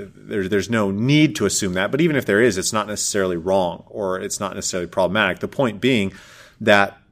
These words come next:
through tradition, through, through wisdom compilations, as well as through the teaching of fathers and even through the way that law is used, uh, with a variety of, of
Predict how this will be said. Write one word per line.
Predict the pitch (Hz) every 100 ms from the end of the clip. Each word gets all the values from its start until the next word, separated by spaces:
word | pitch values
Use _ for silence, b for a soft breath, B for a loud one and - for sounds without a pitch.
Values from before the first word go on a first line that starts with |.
| _
through | - 135 165
tradition, | 175 - 107 143 - 90 87 135 _ -
through, | 110 113 110 101 101 - -
through | 107 107
wisdom | 98 113 120 127 107 101 95 95
compilations, | - 117 101 98 117 131 90 80 123 - - b b b b
as | 107 104
well | 95 110 107
as | 104 98 87 -
through | - 104 104 101 98 98
the | 95 92
teaching | - 110 110 92
of | 85
fathers | 113 104 101 98 98 -
and | 107
even | 107 107 101
through | 98 - 101 95 92
the | 92
way | 95
that | 90 85 -
law | - 101 101 104
is | 92 82
used, | 87 85 87 - - b b b
uh, | 104 95 90 -
with | 110 98
a | 95 92 - - 62
variety | 98 101 98 95 95
of, | 90 85 - - _
of | 95 90 85 80 -